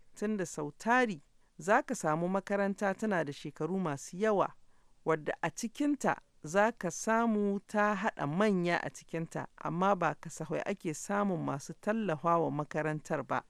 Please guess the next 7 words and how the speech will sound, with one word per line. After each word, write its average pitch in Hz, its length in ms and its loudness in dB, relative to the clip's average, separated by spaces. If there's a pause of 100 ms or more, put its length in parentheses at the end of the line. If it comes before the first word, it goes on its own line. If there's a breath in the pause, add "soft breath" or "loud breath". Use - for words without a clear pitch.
(360 soft breath)
bare 156 260 2
har 202 340 -2
su - 200 -8
zo 208 360 4
su 143 200 -10
koyar. 135 520 -4 (380)
Lamarin 170 500 2